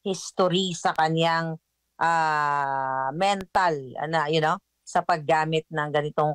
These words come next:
klase? So, kailangan patunayan niya sa taong bayan, ah, kailangan accountable siya. Kasi hindi po biro itong accusation na ito. So, kung talagang, ah, gusto niyang malinis ang pangalan, dahil dapat lang na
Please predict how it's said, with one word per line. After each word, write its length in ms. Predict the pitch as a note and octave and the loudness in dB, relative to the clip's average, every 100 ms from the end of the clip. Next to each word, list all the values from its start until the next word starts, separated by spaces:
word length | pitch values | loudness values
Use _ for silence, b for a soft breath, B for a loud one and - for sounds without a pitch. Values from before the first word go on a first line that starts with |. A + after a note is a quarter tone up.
| - | 0
klase? 400 | A#2+ B2 - F3 | 0 0 0 0
So, 160 | A#3 | 2
kailangan 400 | B3+ C4 C#4+ D4 - | 2 2 0 0 -2
patunayan 580 | C4 B3 A#3 G#3 G#3 | -4 -2 0 0 -2
niya 100 | G3 G3 | -6 -6
sa 120 | F#3+ | -2
taong 280 | F3 E3 E3 | 0 0 0
bayan, 520 | D3+ C#3 C#3 C#3 D3 _ _ _ _ - | 0 0 -2 -6 -8 _ _ _ _ -2
ah, 320 | F#3 F3+ F3+ E3 | 0 2 2 0
kailangan 460 | A#3+ C4 D4 D4 - | 0 0 0 -2 -4
accountable 720 | - A#3 A3 G#3+ F3+ D#3+ D#3+ | -2 0 0 -2 0 0 -2
siya. 260 | - E3 C3 - _ _ _ - | -2 -4 -4 -8 _ _ _ -4
Kasi 320 | A#3+ A#3 D4 C4+ | -2 0 0 0
hindi 220 | C4+ B3 | 0 2
po 160 | C4+ A3 | 0 2
biro 460 | G#3 G3+ G3 G#3 | 4 4 2 2
itong 240 | G3 G3 F3+ | 0 0 0
accusation 800 | E3+ - F3+ - D3 D3 D#3+ D3 | 0 -4 -10 -6 -6 -2 0 0
na 80 | B2+ | -4
ito. 480 | B2 D3 D3 C#3+ - B B - | -2 2 2 2 -4 B B -6
So, 220 | - - | 0 2
kung 160 | C#4 C4+ | 2 2
talagang, 640 | C#4 C#4 A#3 C4 B3+ B3 | 0 0 2 2 2 -2
ah, 140 | A#3 | -2
gusto 240 | A3+ A#3+ C#4 | -2 -4 -2
niyang 240 | B3+ C4 | 0 2
malinis 420 | B3 B3 C4 A#3+ | 0 0 -2 0
ang 140 | A#3+ A3 | 0 0
pangalan, 540 | G#3 G#3 G#3+ F#3+ E3 | -2 0 0 2 0
dahil 240 | E3 E3+ F3 | 2 0 0
dapat 400 | E3 F3 - E3+ G#3 | -2 -2 -2 -4 0
lang 320 | G#3+ E3 D3 | 0 -2 -2
na 180 | D3 | -4